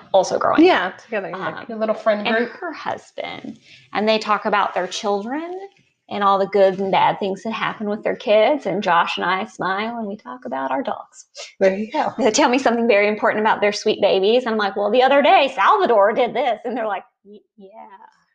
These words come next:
Speaker 2: You're like, "Morgan farts a lot."
Speaker 1: Yeah.
Speaker 2: <laughs> That's funny.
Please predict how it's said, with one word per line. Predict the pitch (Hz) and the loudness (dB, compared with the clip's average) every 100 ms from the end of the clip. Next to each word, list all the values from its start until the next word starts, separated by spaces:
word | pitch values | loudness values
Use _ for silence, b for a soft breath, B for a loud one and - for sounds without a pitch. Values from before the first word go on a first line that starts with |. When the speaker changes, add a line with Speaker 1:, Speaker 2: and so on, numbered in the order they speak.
| - | 0
Speaker 2:
You're | 214 | 2
like, | 202 175 | 2 0
"Morgan | 190 190 190 165 | 2 4 4 4
farts | 160 160 147 - | 2 2 2 0
a | 143 | -6
lot." | 135 139 139 185 | -4 -4 -4 -6
Speaker 1:
Yeah. | 180 185 185 180 - | -6 -8 -10 -6 -2
Speaker 2:
<laughs> | - 320 311 - 359 - _ _ - _ - | 0 0 -2 -4 -8 -10 _ _ -20 _ -8
That's | 214 - | -8 -8
funny. | - 165 175 214 | -12 -10 -8 -10